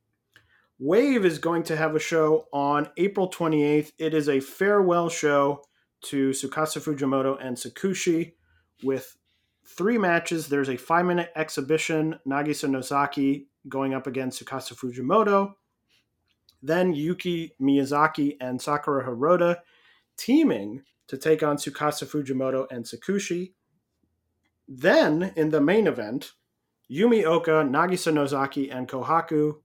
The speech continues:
teaming to take on Tsukasa Fujimoto, Tsukushi, and X. So we'll have to see who that X is, but good to see a, a nice farewell show for them. And that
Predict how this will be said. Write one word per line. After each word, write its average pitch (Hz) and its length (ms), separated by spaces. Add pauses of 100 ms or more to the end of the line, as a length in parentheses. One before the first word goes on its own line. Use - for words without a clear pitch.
(160)
teaming 196 400
to 156 100
take 151 280
on 147 160
Tsukasa 151 440
Fujimoto, 135 600 (260)
Tsukushi, 143 640
and 139 360 (240)
X. - 560 (880)
So 123 200
we'll 120 120
have 123 200
to 117 80
see 120 240
who 120 100
that 113 200
X 110 260
is, 113 160
but 113 260
good 160 200
to 156 60
see 135 240
a, 123 120 (180)
a 123 80
nice 151 320
farewell 120 560
show 117 460 (180)
for 127 220
them. 233 480 (1200)
And 120 440 (260)
that 196 360